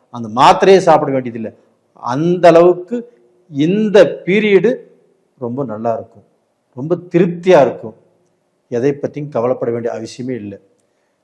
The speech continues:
இந்த பீரியட்ல வந்து அவங்க வணங்க வேண்டிய தெய்வம் அப்படின்னா காலபைரவர்.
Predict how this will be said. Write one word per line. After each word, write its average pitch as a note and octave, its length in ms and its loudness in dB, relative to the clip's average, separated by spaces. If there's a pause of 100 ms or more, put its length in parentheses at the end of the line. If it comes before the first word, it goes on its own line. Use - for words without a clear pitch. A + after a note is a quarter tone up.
(140)
இந்த D3 200 0 (160)
பீரியட்ல E3+ 460 4
வந்து C#3 220 -2 (720)
அவங்க C#3+ 280 0 (840)
வணங்க F3 380 2
வேண்டிய C#3+ 380 0 (520)
தெய்வம் C#3 420 2 (580)
அப்படின்னா B2+ 360 -6 (1080)
காலபைரவர். C#3+ 720 6